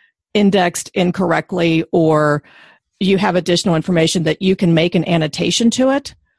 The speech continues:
which does become searchable in Ancestry. Right now, there isn't that functionality on Family Search. I do know that they are looking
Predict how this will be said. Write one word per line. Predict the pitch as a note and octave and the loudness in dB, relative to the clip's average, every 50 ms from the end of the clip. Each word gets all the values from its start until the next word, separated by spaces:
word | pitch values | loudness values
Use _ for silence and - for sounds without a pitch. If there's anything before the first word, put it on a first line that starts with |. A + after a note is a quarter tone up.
| _ _ | _ _
which | - F#3 E3+ - - - | -4 -4 -4 -4 -2 0
does | F#3+ F3 F3+ E3+ | 0 0 0 0
become | - G3 - - F#3+ F3 | 0 -2 -2 -2 -2 -2
searchable | E3 - - D#3+ E3 - G3+ E3 G3+ F#3+ F#3+ - | -2 0 0 -2 0 0 -2 0 0 0 0 0
in | - G3 - | 0 -2 0
Ancestry. | - G3 G3+ G3+ - G#3+ G3 - - A3+ G#3 G#3 - - | 2 0 0 0 0 0 -2 -2 0 0 0 0 0 -4
Right | G3+ F3 F#3 A3+ C#4+ - - | -6 -6 -4 -4 -4 0 0
now, | C4+ C4 C4+ | 0 0 0
there | B3 A3 A3 F#3+ - _ _ | 0 0 -2 -2 -2 _ _
isn't | - G#3 G#3+ G#3 - B3 A#3 A3+ G#3 - - G#3 - | 0 0 0 2 2 2 2 2 0 -2 -8 -8 -4
that | - G#3 F#3+ F#3+ - | 0 0 0 0 -2
functionality | - G#3+ G3 F#3+ - - F#3+ F3 E3+ E3+ E3+ E3+ E3+ E3+ | -2 -2 -2 -2 0 0 0 0 2 2 2 2 0 0
on | - E3+ E3 D#3 | 0 -2 -2 -2
Family | - F3 E3 D#3+ D#3+ D#3+ | 0 0 0 2 0 0
Search. | - - E3 - D3+ - - - - | -2 -2 -6 -6 -6 -8 -10 -6 -2
I | E3+ F3+ E3+ - _ | -2 -2 -2 -4 _
do | - A3+ A#3 B3 | -2 0 2 4
know | A#3+ A#3 A#3+ A#3 A3+ | 4 4 4 2 0
that | G#3 G#3+ F3 - | 0 -2 -2 -2
they | - F#3+ F3+ | 0 0 2
are | E3 D#3+ D#3+ | 2 0 0
looking | D#3 D3+ E3+ E3 F3 F3+ - - A#3 A3+ A3+ A3+ A3 | -2 -2 -2 -2 -2 0 0 0 0 0 0 -2 -4